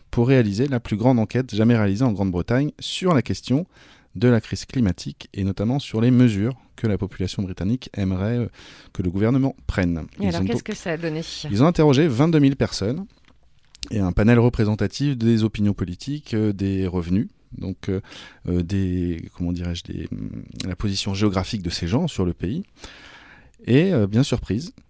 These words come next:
Speaker 1: quel que soit le bord politique, quels que soient les niveaux de revenus, quel que soit le, l'endroit où ils habitent en Grande-Bretagne, eh ben, il y a un consensus général sur les mesures plébiscitées. Alors, je vais vous, euh, je vais vous en donner, euh, quelques-unes. Ça va être une petite baston de chiffres.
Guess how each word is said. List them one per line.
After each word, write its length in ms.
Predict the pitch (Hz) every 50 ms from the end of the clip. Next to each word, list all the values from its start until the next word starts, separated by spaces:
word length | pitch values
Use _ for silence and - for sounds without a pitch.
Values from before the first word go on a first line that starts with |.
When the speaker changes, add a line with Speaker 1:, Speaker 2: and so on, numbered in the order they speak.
| _ _ -
Speaker 1:
quel 160 | - 160 170
que 100 | - 151
soit 160 | 131 - 143
le 60 | 127 120
bord 160 | 113 - -
politique, 400 | - 98 95 - - - - _ _ _ -
quels 160 | - 123 120
que 120 | - - 113
soient 180 | - - 117
les 100 | 107 104
niveaux 200 | 110 131 160 160
de 60 | 135
revenus, 320 | 123 117 107 104 117 156 185 -
quel 160 | 98 90 -
que 100 | - 104
soit 340 | - - - 104 101 101 98
le, 380 | 95 95 90 90 92 90 87
l'endroit 440 | 90 95 110 123 127 127 123 127 123
où 80 | 107 104
ils 140 | 98 95
habitent 220 | 98 92 101 - 98
en 40 | 92
Grande-Bretagne, 520 | 92 87 85 85 - - 87 101 120 - _ _ _ _ -
eh 80 | 101
ben, 240 | 92 90 107 117 127 -
il 160 | 98 98 87
y 80 | 92
a 60 | 113 117
un 80 | 101
consensus 880 | - - - 123 - - 113 101 - - - 131 170 - - - - - _ _ -
général 480 | 95 120 139 143 117 92 92 104 - - - - - _
sur 380 | - - - - 123 139 143 127
les 120 | 107 101
mesures 420 | 98 98 95 98 120 135 147 147 _ _ _ _ _ -
plébiscitées. 580 | - 127 127 139 139 - - - - - - - _ _ _ - - - - - - - - - _ _ -
Alors, 140 | 98 92 90
je 160 | 90 - 110
vais 40 | 110
vous, 300 | 113 117 123 117 104 98
euh, 40 |
je 140 | 98 92 101
vais 60 | 98
vous 140 | 95 98 90
en 60 | 98
donner, 320 | 90 92 92 98 104 101 92
euh, 180 | 87 82 82 -
quelques-unes. 600 | - - 95 - - 92 85 90 123 175 185 123 98
Ça 140 | - -
va 40 | 87
être 120 | 90 - 101
une 140 | 92 87
petite 180 | 87 - 120 110
baston 300 | 101 101 - - - 95
de 40 | 90
chiffres. 360 | - - 185 240 - - -